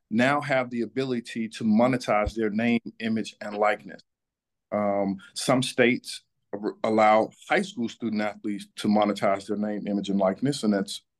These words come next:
the, you know, relatively known as N I L, right? Not all states allow high school students to do it, but the majority of states allow, I think all states allow college student athletes to monetize their name, image, and likeness.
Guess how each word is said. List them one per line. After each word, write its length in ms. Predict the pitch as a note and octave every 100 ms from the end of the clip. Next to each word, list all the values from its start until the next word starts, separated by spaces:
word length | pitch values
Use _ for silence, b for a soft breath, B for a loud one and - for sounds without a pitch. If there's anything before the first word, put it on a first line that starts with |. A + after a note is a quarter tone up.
| G#2
the, 260 | G2+ F2+ F2 B B B B _ _ _ -
you 100 | G#2+
know, 180 | G2 - _ _ _ _ _ _ _ _ _ -
relatively 440 | B2 B2 A#2+ A2+
known 360 | G#2+ A2 A2 G2+
as 520 | G2 G2 G2 F#2+ - _ _
N 140 | C3 B2
I 220 | G2+ G#2
L, 320 | A#2 F#2+ A#2 _ _ -
right? 220 | C3+ -
Not 220 | A#2+ B2+ D3
all 140 | C3+
states 400 | - C#3 A#2+ -
allow 200 | A2 G#2
high 200 | G2+ A#2
school 320 | - A2+ G#2+
students 400 | G#2 - G#2 G#2
to 80 | F#2+
do 220 | G2 G2
it, 100 | G2+ - _ _ _ _ _ _ - _ -
but 220 | A2+ - B B B
the 80 | A2+
majority 380 | A#2 B2+ C3+ B2+
of 60 |
states 260 | - A2+ G#2+
allow, 440 | G#2 G2+ G2 G2 _ _ _
I 40 | A#2+
think 120 | A2+
all 160 | G2+ B2+
states 240 | A#2 G2+
allow 300 | G2+ G2 F#2
college 540 | - - B2 A#2 - -
student 280 | A#2 G#2
athletes 460 | G2+ G2+ - F#2+ -
to 100 | -
monetize 640 | G#2 A2 G#2+ G#2 G#2+ F#2+ F#2
their 160 | G#2
name, 320 | G2+ G2+ G2+ -
image, 380 | G2 F#2+ - -
and 140 | G2
likeness. 500 | F#2 F#2+ D#2+ - -